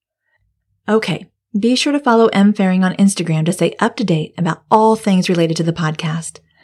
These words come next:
You can also send a friend request to Michelle Faring on Facebook if you would like to keep up with the podcast, plus all the shenanigans of my F seven family. There is absolutely never a dull moment in our home with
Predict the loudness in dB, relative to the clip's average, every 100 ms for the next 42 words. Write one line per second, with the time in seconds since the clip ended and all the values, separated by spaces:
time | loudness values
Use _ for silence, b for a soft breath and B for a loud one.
0 | b b 2 2 2 0 0 0 0 2
1 | 2 2 2 -4 -6 -2 -2 0 0 0
2 | 0 0 0 0 -2 -4 -10 -10 -12 B
3 | B 0 4 4 4 2 0 -2 -2 -2
4 | -2 -4 -6 -6 -4 -2 -4 -8 -12 -14
5 | -2 2 2 0 -2 0 2 2 4 4
6 | 2 0 -2 0 0 0 2 0 0 -4
7 | -4 -4 -4 -4 -10 -16 b _ _ _
8 | -12 -6 -2 -2 -2 -4 -6 -6 -4 -2
9 | 0 2 2 2 0 0 0 0 0 -2
10 | -4 -2 -2 -2 -4 -8